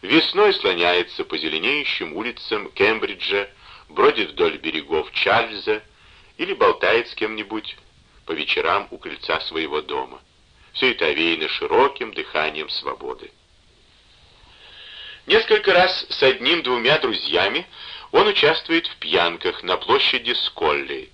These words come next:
Это делается не без смущения, они переодеваются в поношенные костюмы, обходят все бары и подвальчики один за другим.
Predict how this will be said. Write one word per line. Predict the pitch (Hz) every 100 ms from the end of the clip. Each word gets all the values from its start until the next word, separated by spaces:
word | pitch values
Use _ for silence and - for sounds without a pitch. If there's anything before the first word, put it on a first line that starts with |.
| _ _ - - -
Это | - 175
делается | 143 143 123 113 - 95
не | 98
без | 107 95 -
смущения, | - 76 - - 98 131 156 170 - _ _
они | - 98 165
переодеваются | 160 85 82 78 80 85 80 - -
в | -
поношенные | 85 82 80 - 76 73
костюмы, | - - - 131 175 175 - - - -
обходят | 101 104 - 175 -
все | - - 160
бары | - 131 170 165 165 -
и | 151
подвальчики | - 98 80 82 110 - - 104
один | 78 80 82
за | 90
другим. | - 69 65 62